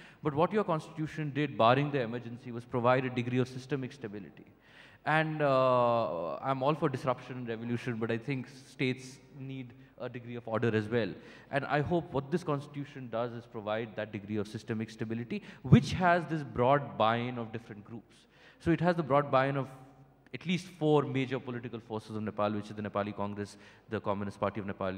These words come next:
U M L, the Maoists, and the Madhesi forces, but also of three social groups, which is the hill-bound Kshetris,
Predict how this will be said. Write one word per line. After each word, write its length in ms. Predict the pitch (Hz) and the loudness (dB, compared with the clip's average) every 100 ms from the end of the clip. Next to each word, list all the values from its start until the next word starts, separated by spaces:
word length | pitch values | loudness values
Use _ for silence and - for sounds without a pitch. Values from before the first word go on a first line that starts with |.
| 95 | -8
U 160 | 107 104 | -4 -2
M 140 | 101 | 0
L, 240 | 143 151 127 | 0 0 -2
the 80 | 113 | -2
Maoists, 400 | 107 98 104 - | 2 2 0 -4
and 80 | 104 | -6
the 60 | |
Madhesi 360 | 98 110 185 156 | -4 -2 -2 -4
forces, 380 | 120 101 - 104 - - | -2 -4 -4 -12 -14 -6
but 80 | - | -4
also 340 | - 202 202 233 | 2 2 2 -2
of 120 | 185 - | -4 -6
three 220 | - 202 | -4 -4
social 400 | - 170 165 175 | -2 -4 -2 -6
groups, 380 | 139 - - - - - - - | -6 -10 -12 -20 -20 -20 -20 -8
which 220 | 139 170 185 | 0 2 2
is 140 | 170 | 0
the 100 | 160 | 0
hill-bound 680 | 147 160 160 123 123 131 135 | 2 4 2 2 2 2 -2
Kshetris, 440 | 127 - 95 - | -8 -10 -14 -16